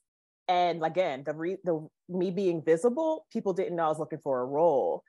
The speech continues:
And then someone came to me about a job fair they were doing. They wanted a speaker to talk to the <laughs> job seekers about ways to, to, you know, be more attractive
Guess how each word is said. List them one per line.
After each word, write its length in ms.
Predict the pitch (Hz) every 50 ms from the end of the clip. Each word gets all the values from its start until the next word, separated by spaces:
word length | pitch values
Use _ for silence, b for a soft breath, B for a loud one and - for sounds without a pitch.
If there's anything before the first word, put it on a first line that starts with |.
| _ _ _ _ _ -
And 240 | 165 165 160 175 165
then 460 | 170 160 160 156 147 151 151 156 156 - _ _ _ _ _ _ _ _ _ _ _ _ -
someone 1000 | - - - 196 180 185 190 190 185 185 175 170 170 165 165 160 160 165 165 160 - _ _ _ _ _ _ _ -
came 220 | 208 175 160 160 160 -
to 80 | 180 165
me 200 | 165 156 151 151
about 300 | 151 147 147 147 139 143
a 60 | 139
job 360 | 139 - 147 151 160 180 185 -
fair 240 | 175 160 151 151 143
they 140 | 143 139 135
were 100 | 139 147
doing. 300 | 147 135 135 139 139 143
They 80 | 143
wanted 260 | 147 156 151 151 156 147
a 100 | 135 -
speaker 680 | - - - - 185 190 180 - 156 165 - 127 127 _ _ _ _ _ -
to 60 | 180
talk 360 | - - 185 160 156 - - -
to 140 | - 165 151
the 420 | 143 143 139 143 143 175 190 180 165
<laughs> 20 |
job 400 | - - 220 220 208 190 208 220 - -
seekers 600 | - 160 156 151 - - 117 - 220 214 - _ -
about 540 | - 165 151 156 151 147 143 139 139 - - - -
ways 420 | 165 156 156 160 156 156 160 160 - -
to, 320 | 170 151 143 143 143 139 - - _ _ _ _ _ _ _ _ _ -
to, 540 | - 196 151 151 156 143 143 143 139 143 143 -
you 100 | 165 156
know, 280 | 147 135 135 139 135 - _ _ _ _ _ - _ _ _ _ _ _ _ - 143 -
be 140 | 156 160
more 220 | 156 160 156 156 143
attractive 680 | 147 - - 156 143 147 156 - - 247 262 269 302